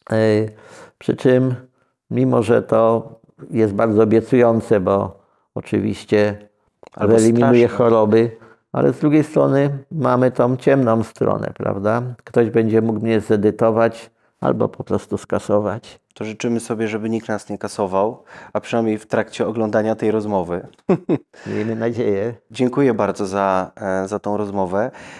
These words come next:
Speaker 2: Panie profesorze, gdzie możemy, e, poczytać na temat, e, osiągnięć naukowych pana profesora? Wiem, że ma pan dwie strony internetowe. Możemy zaprosić naszych widzów do wejścia na nie.
Speaker 1: E,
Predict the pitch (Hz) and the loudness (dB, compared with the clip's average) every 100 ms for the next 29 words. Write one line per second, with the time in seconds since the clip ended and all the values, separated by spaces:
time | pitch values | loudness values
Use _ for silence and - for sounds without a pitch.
0 | - 127 127 143 131 143 131 131 123 120 | -8 -4 -2 -4 -6 -4 -4 -4 -4 -4
1 | 143 135 117 107 107 117 - - 110 107 | -2 -2 -2 -2 -2 -4 -8 -12 -6 -4
2 | 104 104 104 104 - - - - - 117 | -2 -2 -2 -4 -8 -20 -20 -18 -8 -6
3 | 123 - 104 107 - - - 110 117 107 | -4 -2 -2 -2 -8 -14 -6 -6 -4 -2
4 | 104 104 - - 110 101 101 90 - 113 | 0 -2 -6 -10 -4 -2 -2 -6 -8 -6
5 | 117 107 104 - 101 - 98 101 101 95 | -4 -4 -8 -6 -6 -4 -6 -4 -4 -4
6 | 104 - 107 101 113 113 113 110 101 120 | -8 -8 -8 -4 -4 -2 -2 -2 -4 -6
7 | 117 113 98 92 92 92 95 92 95 104 | -2 -2 -2 -4 -6 -4 -4 -4 -6 -6
8 | 101 107 110 92 85 - - - - - | -4 -4 -4 -6 -16 -18 -20 -20 -20 -10
9 | 110 - 107 107 104 104 98 101 104 95 | -8 -8 -8 -6 -6 -6 -2 -2 0 -4
10 | - 87 85 85 90 - _ _ _ _ | -4 -8 -8 -10 -12 -16 _ _ _ _
11 | _ - 117 | _ -12 -4